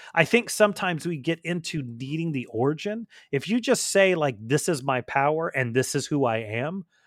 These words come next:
people go, "Cool." You know, I, I, I think sometimes you get caught up in, you have to tell the origin and not just saying, like, "Dude, if, if, look, my name's, you know, Di-,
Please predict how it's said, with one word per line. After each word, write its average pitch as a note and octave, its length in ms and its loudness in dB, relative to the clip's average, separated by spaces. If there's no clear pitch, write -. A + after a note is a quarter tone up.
people G3+ 280 4
go, F3 360 8
"Cool." C4 420 4
You F3+ 140 6
know, F3 160 10
I, E3+ 140 8
I, F3 140 4
I E3+ 60 2
think - 260 -2
sometimes F3+ 420 0
you D3+ 80 -4
get D#3 180 -6
caught D#3 340 4
up E3+ 280 4
in, C3 280 0
you B2 140 0
have - 300 2
to B2+ 80 -4
tell A2 180 -2
the G2+ 120 -8
origin F#2+ 600 -2
and D#3 160 2
not E3 180 2
just D#3 180 -4
saying, E3 220 0
like, C#3+ 240 -2
"Dude, D#3 240 4
if, A2+ 80 -4
if, - 220 -12
look, C#3+ 280 6
my E3 140 8
name's, D#3 460 4
you E3 100 4
know, C#3+ 160 8
Di-, C#3+ 300 6